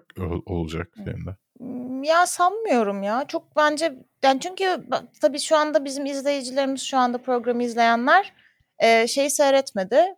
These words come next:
Speaker 2: fragmanı seyretmedi. Ben seyrettim. Benim hiç ilgimi çekmedi fragman. E, yani o hikayeyi
Speaker 1: Benim
Speaker 2: hani
Speaker 1: şey
Speaker 2: iki tane böyle bir marka temsilcisinin işte Nike'ı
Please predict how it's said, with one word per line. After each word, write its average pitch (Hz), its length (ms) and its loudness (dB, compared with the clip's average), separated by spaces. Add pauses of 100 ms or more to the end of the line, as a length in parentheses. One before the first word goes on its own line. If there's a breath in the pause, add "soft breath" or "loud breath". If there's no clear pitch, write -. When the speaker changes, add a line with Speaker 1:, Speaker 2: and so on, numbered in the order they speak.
Speaker 2:
fragmanı 240 380 2
seyretmedi. 240 520 -2
Ben 294 160 4
seyrettim. 294 560 -2
Benim 285 140 2
hiç 269 160 -10
ilgimi 214 240 -6
çekmedi 180 440 -10
fragman. 214 380 -4 (220)
E, 214 80 4
yani 240 480 6
o 320 180 8
hikayeyi 302 580 4
Speaker 1:
Benim 320 100 6
Speaker 2:
hani 269 140 2
Speaker 1:
şey 277 120 -6
Speaker 2:
iki - 140 -12
tane - 420 0 (280)
böyle 269 260 2
bir 302 60 2
marka 285 400 6
temsilcisinin 262 840 -4
işte 277 260 -4
Nike'ı 269 600 4